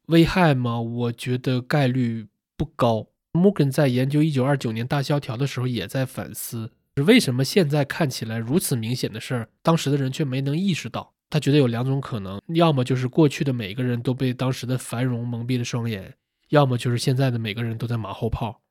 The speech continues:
那 Morgan 坚定地认为答案应该是前者，也就是说，换你穿越到当时，你也会很乐观的。如果真相真的如此的话，就意味着最大的风险、最大的新闻、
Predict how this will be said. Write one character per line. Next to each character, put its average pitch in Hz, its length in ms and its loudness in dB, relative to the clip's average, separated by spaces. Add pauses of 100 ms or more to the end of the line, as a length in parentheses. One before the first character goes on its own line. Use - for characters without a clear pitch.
那 127 120 0
Morgan 139 360 4
坚 165 220 4
定 170 140 4
地 143 80 2
认 131 240 0
为 113 400 -4
答 113 120 -6
案 135 260 4
应 151 180 0
该 175 180 4
是 143 160 -2
前 120 380 -6
者， 139 300 -6 (160)
也 131 100 -2
就 143 140 0
是 131 140 2
说， 127 420 0
换 151 240 -2
你 113 100 -2
穿 135 220 2
越 131 100 4
到 120 240 -2
当 127 180 -4
时， 117 240 -6
你 120 120 -2
也 131 100 0
会 120 140 -6
很 107 160 -6
乐 117 180 -4
观 98 300 -10
的。 127 80 -18 (320)
如 147 120 2
果 151 120 4
真 165 200 4
相 151 220 0
真 165 160 0
的 165 60 4
如 131 200 0
此 131 200 -8
的 117 100 -12
话， 123 240 -4
就 165 220 4
意 185 240 2
味 123 200 0
着 110 280 -8 (260)
最 185 140 4
大 185 120 8
的 135 80 4
风 143 200 0
险、 - 280 -6 (220)
最 160 100 2
大 165 180 2
的 117 80 -2
新 127 320 0
闻、 101 200 -6